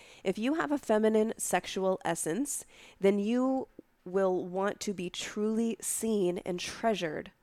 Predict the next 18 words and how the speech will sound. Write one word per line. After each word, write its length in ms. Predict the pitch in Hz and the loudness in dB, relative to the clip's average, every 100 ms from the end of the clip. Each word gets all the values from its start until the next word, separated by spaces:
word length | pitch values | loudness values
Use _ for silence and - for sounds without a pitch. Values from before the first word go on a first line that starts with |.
| _ | _
by 120 | - 165 | -2 -2
your 160 | - | -2
partner. 500 | - 180 156 - - - _ - - - - _ - | -4 -2 -2 -4 -8 -14 _ -20 -20 -20 -20 _ 0
Entered 400 | 196 208 220 220 | 0 2 2 2
at 160 | - 202 - 190 | 0 -2 -2 0
heart, 380 | 175 - - - _ _ - | 2 0 -10 -18 _ _ 2
opened 480 | 202 208 208 208 - - | 2 4 2 2 -4 -2
as 260 | 175 165 | -2 0
love. 580 | 165 160 - 170 185 - _ - - - | -2 -2 -2 -6 -10 -18 _ -20 -20 -8
You 180 | 208 220 | -2 2
want 180 | 208 - | 0 0
to 100 | 196 | -4
be 280 | 202 185 180 | -2 -2 -6
ravished 840 | 175 175 180 185 185 180 185 - - | -4 0 2 2 2 0 -2 -10 -10
by 220 | 185 170 | -2 0
your 220 | 175 180 180 | 2 2 2
lover's 480 | 180 180 214 220 | 2 4 4 4
desire 680 | 208 185 175 175 180 190 233 | 2 0 2 2 2 2 0